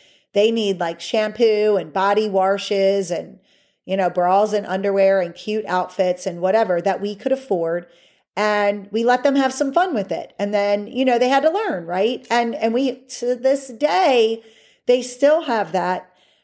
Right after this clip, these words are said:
Um, one day I will wean them off this budget that they have now. I, well, yes, I mean, I will. They will have their own jobs. But in the meantime, it's been really, really, really, really good for our relationship,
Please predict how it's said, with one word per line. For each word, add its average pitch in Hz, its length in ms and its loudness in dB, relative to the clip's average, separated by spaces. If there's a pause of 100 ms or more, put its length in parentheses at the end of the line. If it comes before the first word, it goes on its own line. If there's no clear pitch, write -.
(180)
Um, 208 560 0
one 247 260 -4
day 320 220 2
I 226 100 0
will 220 180 2
wean 220 280 -2
them 226 160 0
off 208 240 0
this 185 180 -4
budget 185 500 0
that 170 160 -6
they 170 140 -6
have - 240 -10
now. 165 180 -10 (360)
I, 208 100 0 (100)
well, 202 260 0
yes, 196 380 -2
I 190 60 -2
mean, 185 180 -2
I 185 120 -4
will. 202 260 0
They 190 160 0
will 190 120 -4
have 202 160 0
their 190 160 0
own 180 120 -2
jobs. - 320 -8
But 233 220 0
in 254 100 4
the 262 80 0
meantime, 285 400 0
it's 254 200 -4
been 214 540 -4
really, 294 600 2
really, 240 420 -2
really, 226 240 2
really 208 260 0
good 196 220 0
for 196 160 -6
our 190 160 -2
relationship, 240 800 -2